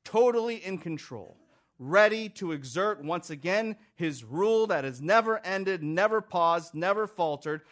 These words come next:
and judge and have a verdict and execute it over heaven and earth,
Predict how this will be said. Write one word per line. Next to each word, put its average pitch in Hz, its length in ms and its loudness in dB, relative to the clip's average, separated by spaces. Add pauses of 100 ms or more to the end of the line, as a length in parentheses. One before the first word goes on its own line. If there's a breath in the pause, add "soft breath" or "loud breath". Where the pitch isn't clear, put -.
(100)
and 143 260 -4
judge 202 500 2
and 143 280 -4
have 170 260 -2
a 147 60 -2
verdict 190 500 0
and 143 200 -10
execute 220 480 -4
it 196 100 -8
over 139 380 -4
heaven 247 240 4
and 202 120 -4
earth, 120 280 -4